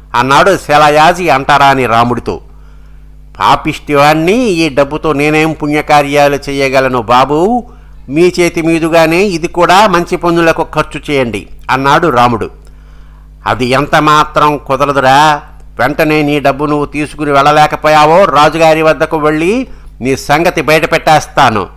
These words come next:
అని శేలయాజి కేకలు వేశాడు. రాముడు చేసేది లేక ఆ డబ్బు తీసుకుని తల వంచుకుని వెళ్ళిపోయాడు. బేతాళుడు ఇంతవరకు ఈ కథ చెప్పి, "రాజా, నాకు ఒక చిన్న సందేహం.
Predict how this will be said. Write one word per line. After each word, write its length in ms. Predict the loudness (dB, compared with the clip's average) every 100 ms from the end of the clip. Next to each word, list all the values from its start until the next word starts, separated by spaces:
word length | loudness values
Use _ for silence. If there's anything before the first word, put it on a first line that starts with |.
| -20 -20 -8
అని 260 | -2 0 0
శేలయాజి 640 | -2 0 2 2 2 0
కేకలు 400 | -4 -2 0 0
వేశాడు. 420 | -2 -2 -6 -10 -12 -20 -20 -20 -20 -20 -20 -20 -12 -4 2
రాముడు 480 | 2 2 0 -2 -8 -20 -8
చేసేది 360 | -6 -2 -2 0
లేక 180 | -2 0
ఆ 260 | 0 2
డబ్బు 220 | 0 -2 -4
తీసుకుని 540 | -8 -8 -8 -8 -10
తల 280 | -4 0 2
వంచుకుని 640 | 2 -2 -8 -8 -8 -8
వెళ్ళిపోయాడు. 680 | -8 -6 -4 -6 -6 -12 -20 -20 -20 -20 _ _ -20 -10
బేతాళుడు 640 | -4 -2 0 0 0 -2
ఇంతవరకు 520 | -4 -4 -4 -4 -6
ఈ 160 | -6 -6
కథ 300 | -6 -8 -8
చెప్పి, 420 | -10 -10 -12 -12 -18 -20 -20 -20 -20 -20 -20 -20 -20 -10
"రాజా, 440 | -4 0 2 4 4
నాకు 300 | 2 0 0
ఒక 160 | -2 -2 -4
చిన్న 260 | -2 -2 -2
సందేహం. 600 | -4 -4 -4 -4 -6